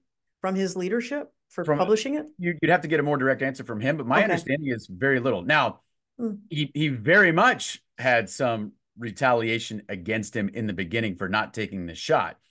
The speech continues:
Speaker 1: Mm-hmm, of
Speaker 2: But
Speaker 1: course.
Speaker 2: specific to his book, um, and, and he might give you a more detailed answer than what I can give you, but I believe that their, their tactic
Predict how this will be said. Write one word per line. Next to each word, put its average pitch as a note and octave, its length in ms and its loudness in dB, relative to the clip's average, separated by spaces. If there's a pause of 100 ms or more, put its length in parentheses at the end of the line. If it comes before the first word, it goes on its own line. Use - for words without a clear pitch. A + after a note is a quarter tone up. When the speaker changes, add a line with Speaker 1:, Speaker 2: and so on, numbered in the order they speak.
(100)
Speaker 1:
Mm-hmm, F#3 180 0
of F3+ 120 -10
Speaker 2:
But D#3 340 4
Speaker 1:
course. - 300 -8
Speaker 2:
specific D3+ 600 -2
to C#3 160 -2
his G2+ 200 -2
book, A3 540 0 (520)
um, A#2+ 560 6 (240)
and, C3+ 180 -4
and C#3+ 140 0
he D3 120 2
might C3+ 320 4 (240)
give B2 120 -2
you A#2+ 60 -2
a A#2 40 -2
more A#2 120 -2
detailed A#2 320 0
answer A2 220 -2
than G#2 140 -6
what G2+ 100 0
I B2+ 100 4
can C3+ 160 -2
give G#2+ 160 -4
you, F#2+ 80 -4
but G#2+ 140 0
I C3 100 4
believe A#2+ 460 -2
that G2 160 -8
their, G#2+ 400 2 (480)
their A2+ 160 0
tactic D#3 760 0